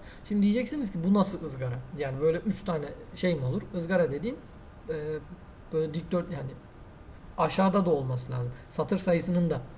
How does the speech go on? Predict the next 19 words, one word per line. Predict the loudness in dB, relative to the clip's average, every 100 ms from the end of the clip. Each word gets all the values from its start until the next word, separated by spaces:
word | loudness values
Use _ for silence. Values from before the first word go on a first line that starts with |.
| -8 -2
fazla | 0 0
olması | -2 -2 -4
lazım. | -6 -6 -8 -14 -10
Sütun | -4 0 2
sayısı | 2 2 0 -4 0
üç | -2 0
tane | -4 -4
gördüğünüz | -2 -2 -2 -4 -6
gibi. | -4
Ancak | -2 -2
satır | -2 -2 -2
sayısı | -4 -2 -2 0
bir | 0
tane. | -2 -2 -4 -12 -16
Satır | -4 -2 0
sayısını | 4 4 4 2
nasıl | 2 0
arttırabileceğiz | -2 -6 -6 -6 -6 -6 -8 -8
peki? | -8